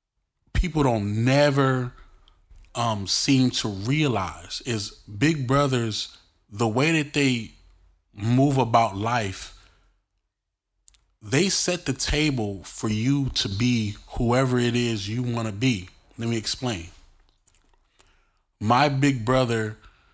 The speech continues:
wasn't just responsible. He had to be responsible.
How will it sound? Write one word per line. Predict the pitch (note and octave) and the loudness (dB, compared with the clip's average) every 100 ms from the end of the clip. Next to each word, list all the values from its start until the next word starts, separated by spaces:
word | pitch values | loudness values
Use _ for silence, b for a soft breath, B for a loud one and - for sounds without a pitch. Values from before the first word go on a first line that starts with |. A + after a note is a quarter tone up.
| b _ _ _ _ _ _ _ _ _ - | b _ _ _ _ _ _ _ _ _ -6
wasn't | A#2 F3+ D#3 B2+ | 2 2 4 2
just | G#2+ B2+ - | 2 0 0
responsible. | - - - A2 E3 - G2 F2+ G#2+ - _ _ _ _ _ _ _ _ _ _ _ _ _ _ _ | -2 -2 -2 -2 -2 -4 -6 -8 -10 -14 _ _ _ _ _ _ _ _ _ _ _ _ _ _ _
He | - F#3 | 0 0
had | C3 F#3+ A3+ A3 | 2 2 2 2
to | D3 | 0
be | B2+ | 0
responsible. | G#2 G2 - F2 E2 - - - | 0 -4 -6 -10 -8 -12 -14 -20